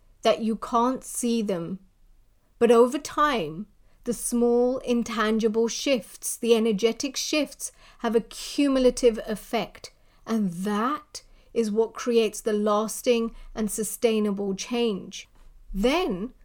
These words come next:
when you're up-leveling your life the next time, when you're expanding upon what you've already manifested,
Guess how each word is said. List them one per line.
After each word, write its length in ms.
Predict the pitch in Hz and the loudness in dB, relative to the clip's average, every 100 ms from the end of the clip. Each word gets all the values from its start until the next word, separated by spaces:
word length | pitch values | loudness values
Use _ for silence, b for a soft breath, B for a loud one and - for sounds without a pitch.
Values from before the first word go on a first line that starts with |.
| - | 0
when 180 | - 247 | 8 10
you're 140 | 254 - | 8 4
up-leveling 720 | 269 285 294 302 302 277 254 | 2 2 0 2 2 0 2
your 160 | 226 214 | 2 2
life 280 | 214 226 | 2 0
the 100 | - | 0
next 320 | 208 233 - - | 2 0 0 -4
time, 180 | - | -2
when 140 | 208 214 | 0 0
you're 120 | 208 - | -2 -4
expanding 640 | - - - 233 277 254 | -4 -4 0 2 2 2
upon 280 | 214 - 226 | 0 0 4
what 180 | 220 233 | 4 4
you've 160 | 214 | 0
already 400 | 208 202 233 277 | 0 4 4 6
manifested, 880 | 220 202 190 185 190 185 - 220 277 | 2 0 -4 -4 -4 -4 2 2 2